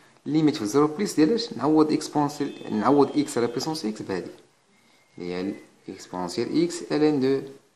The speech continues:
إكس. مفهوم الشباب؟ اللي كتساوي ليا إكزاكتومون اللي هي واحد.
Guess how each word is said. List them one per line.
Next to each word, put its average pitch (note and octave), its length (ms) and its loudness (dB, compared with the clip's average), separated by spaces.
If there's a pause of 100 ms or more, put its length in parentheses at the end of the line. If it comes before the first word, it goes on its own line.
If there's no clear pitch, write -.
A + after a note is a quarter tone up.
(280)
إكس. A#2 240 -4 (680)
مفهوم G#2+ 220 -2
الشباب؟ F3 360 0 (1500)
اللي G3 100 -2
كتساوي C#3 540 4
ليا B2+ 340 2
إكزاكتومون A2+ 640 0
اللي F#2+ 280 -2
هي G2+ 100 -4 (260)
واحد. F#2+ 280 -8